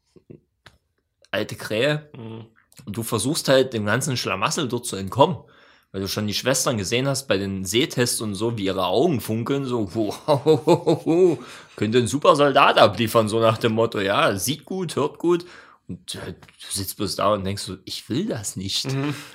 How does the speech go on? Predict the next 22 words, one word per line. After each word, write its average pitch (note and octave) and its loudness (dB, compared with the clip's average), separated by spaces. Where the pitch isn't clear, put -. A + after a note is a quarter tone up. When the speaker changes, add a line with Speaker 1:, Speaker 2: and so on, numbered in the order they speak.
Speaker 1:
<laughs> B2+ 2
Und F#2 -6
wenn G#2 -2
du A2 -4
sagst, G#2 2
„Ich F#2+ -8
will A2+ 0
das F3+ 0
nicht“, - -4
dann G2 -4
lachen A#2+ -2
die G2 -4
nur. G2 -10
Speaker 2:
Ja. A#2 -10
Speaker 1:
Und G2 -10
dann G#2 -4
so, G2 -10
„Äh, D3+ -14
ich - -6
hab C3 -4
Plattfüße.“ G2+ -6
Aha. F#2 -4